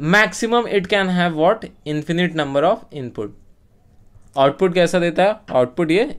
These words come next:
सिंगल आउटपुट देता है, ठीक है, एक आउटपुट दे देता है हमें। अब काम क्या, कैसे करता है, ये देखिए,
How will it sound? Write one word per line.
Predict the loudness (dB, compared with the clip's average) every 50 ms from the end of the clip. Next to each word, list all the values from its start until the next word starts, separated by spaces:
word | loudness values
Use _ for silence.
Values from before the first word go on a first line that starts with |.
| -14
सिंगल | -12 -8 -6 -2 0 2 4 4
आउटपुट | 4 2 0 -4 -8 -8
देता | -6 -8 -8 -8 -10
है, | -10 -10
ठीक | -8 -6 -4
है, | -4 -4
एक | -4 -2 0
आउटपुट | 0 0 0 0 -2 -2
दे | 0
देता | 0 -2 -2 0 -2
है | -4
हमें। | -4 -4 -6 -6 -8 -10 _ _ _ _ -20 -20 -20 -20 -8 -2
अब | 0 0 0 0
काम | 2 2 2 2 2 2
क्या, | 2 2 2
कैसे | 2 -2 -4 -2 -2
करता | -2 -2 -2 -2 -4 -8
है, | -10 -10 -12 -16 -20 -20 -20 _ -6 0
ये | 2 4
देखिए, | 4 4 2 2 -2 -8